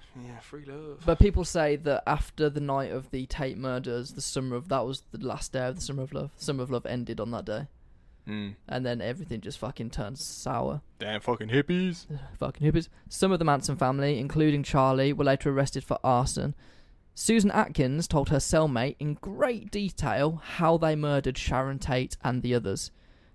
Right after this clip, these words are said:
Speaker 2: People came forward and explained how Charlie had recently been bragging about murdering five people,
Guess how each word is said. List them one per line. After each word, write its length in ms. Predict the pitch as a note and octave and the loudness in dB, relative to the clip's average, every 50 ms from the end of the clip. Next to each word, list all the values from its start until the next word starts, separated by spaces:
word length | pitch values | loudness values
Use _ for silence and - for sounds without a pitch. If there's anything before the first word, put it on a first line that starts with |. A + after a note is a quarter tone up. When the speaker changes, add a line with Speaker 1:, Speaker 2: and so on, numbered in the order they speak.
| - _ - | -20 _ 6
Speaker 2:
People 240 | - F3 F3+ - E3+ | 8 8 8 8 6
came 220 | - F3 D#3 D3+ | 4 4 4 2
forward 440 | C#3 - - E3 E3+ F3 F#3 G3 F#3+ | 2 2 4 6 6 6 6 4 2
and 60 | D#3 C#3+ | 0 -2
explained 420 | C3 - - - D3 C3+ C3 C#3 | -2 -2 0 0 2 2 2 2
how 100 | C#3+ C3 | 0 0
Charlie 420 | C3+ - - D#3 D3 D3 C#3+ C#3 C3+ | 0 0 0 2 2 2 2 2 2
had 120 | C#3 C#3 - | 0 0 2
recently 340 | C#3+ C#3+ C#3 - D3 G#2+ | 0 0 0 0 -2 -4
been 220 | - - B2 C3 C3+ | -4 -4 -4 -2 0
bragging 480 | - D#3+ C3+ D3 D3 - A#2+ B2 C3+ | 2 4 6 6 4 4 0 -2 -2
about 220 | C3 B2+ C3 A#2+ B2+ | 0 0 0 0 2
murdering 480 | C#3 C#3+ C#3+ C#3 C3 - B2+ B2+ - | 2 2 2 2 0 0 -2 -2 -2
five 360 | C3 - - C3+ B2+ B2 B2+ - | -2 0 0 2 2 2 0 2
people, 420 | - D3+ C3+ C3+ - - - - | 2 2 2 2 0 0 -2 -2